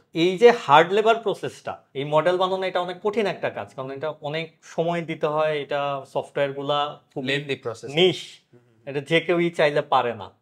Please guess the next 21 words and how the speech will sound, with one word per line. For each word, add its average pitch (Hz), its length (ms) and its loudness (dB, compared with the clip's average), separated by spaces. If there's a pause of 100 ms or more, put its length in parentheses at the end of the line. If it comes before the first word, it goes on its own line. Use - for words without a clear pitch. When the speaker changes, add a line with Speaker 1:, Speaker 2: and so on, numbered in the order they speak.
(680)
Speaker 1:
এবং 135 180 -4
ডাটাটা 170 600 6
সঠিকভাবে 160 440 2
প্রসেস 156 340 -2
করা, 110 220 -6
এইটার 135 360 -4
জন্য 180 220 -4 (220)
ওই 147 80 -6
যে 156 120 -4
প্রথমে 160 320 -8
বললাম 156 300 -6
ডিপ্লোমারা, 151 580 -4
এবং 139 240 -6
দ্বিতীয় 135 320 -6
কথা 151 240 -8
হচ্ছে 143 220 -10
আমার 143 180 -6
ফ্রেশ 143 260 -6 (100)
গ্র্যাজুয়েট 110 420 -4
যারা 101 260 -10
আছে, 92 240 -20